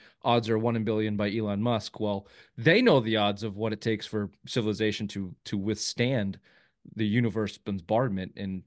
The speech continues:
we've seen where we've come in X amount of thousands of years. We're not close to being able to simulate different realities.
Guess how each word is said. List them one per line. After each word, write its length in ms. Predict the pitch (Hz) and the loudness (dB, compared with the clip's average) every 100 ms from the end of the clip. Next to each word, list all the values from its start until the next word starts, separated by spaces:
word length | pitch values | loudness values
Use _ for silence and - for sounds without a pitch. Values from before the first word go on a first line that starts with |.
| _ _ _ - | _ _ _ -4
we've 160 | 117 | -2
seen 240 | - 160 143 | 2 2 4
where 100 | 131 | 2
we've 240 | 123 113 | 2 0
come 280 | - 123 117 | 0 0 0
in 200 | 107 104 - | -2 -4 -2
X 220 | 113 - | -2 -2
amount 260 | 117 107 | -2 -2
of 100 | 104 - - | -4 -8 -4
thousands 420 | 104 117 117 101 | -2 -2 -4 -6
of 120 | 95 | -4
years. 500 | 107 131 98 92 - _ _ _ _ _ _ _ _ _ _ | -2 -2 -2 -6 -12 _ _ _ _ _ _ _ _ _ _
We're 80 | 156 | 0
not 220 | 165 113 | 2 0
close 320 | - - 180 170 | -2 2 2 2
to 100 | 110 | 0
being 180 | 107 | 0
able 120 | 101 98 | 0 -2
to 40 | |
simulate 580 | - - 110 101 98 - _ _ _ _ _ _ _ _ _ _ _ _ _ _ - 139 | -6 -4 -4 -2 -4 -8 _ _ _ _ _ _ _ _ _ _ _ _ _ _ -20 -2
different 280 | 131 127 110 | -2 0 -4
realities. 680 | 104 104 101 98 95 92 | -2 -2 -2 -2 -6 -8